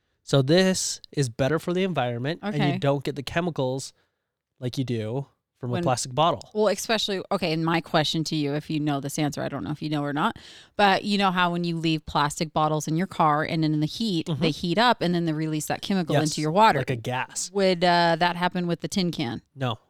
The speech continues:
Speaker 2: No?
Speaker 1: Not that I've done, like, not that I've heard of. I doesn't do that.
Speaker 2: It doesn't do that?
Speaker 1: Yeah, so the ki-,
Speaker 2: Mm.
Speaker 1: tin, like, uh,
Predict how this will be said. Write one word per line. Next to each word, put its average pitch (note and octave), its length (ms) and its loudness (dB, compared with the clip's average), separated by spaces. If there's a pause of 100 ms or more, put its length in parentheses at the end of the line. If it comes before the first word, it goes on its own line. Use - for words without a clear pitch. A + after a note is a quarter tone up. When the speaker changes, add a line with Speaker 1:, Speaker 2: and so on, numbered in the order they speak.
(120)
Speaker 2:
No? G3 320 2
Speaker 1:
Not E3 180 2
that F#3+ 80 8
I've E3 220 4
done, D3 240 2
like, D3+ 200 4
not D#3+ 300 2
that E3+ 100 2
I've D3 200 2
heard C#3+ 200 -2
of. E3+ 240 0
I C#3 80 0
doesn't B2+ 580 -4 (500)
do A#2 200 -6
that. - 160 -12 (180)
Speaker 2:
It F3+ 60 -14
doesn't E3 240 -2
do D#3 80 -4
that? E3 260 -6
Speaker 1:
Yeah, A2+ 160 -4
so - 200 -4
the C3 80 -10
ki-, F3+ 180 -4
Speaker 2:
Mm. D3 80 -12
Speaker 1:
tin, E3+ 360 0 (120)
like, C#3 320 -4
uh, C3 380 0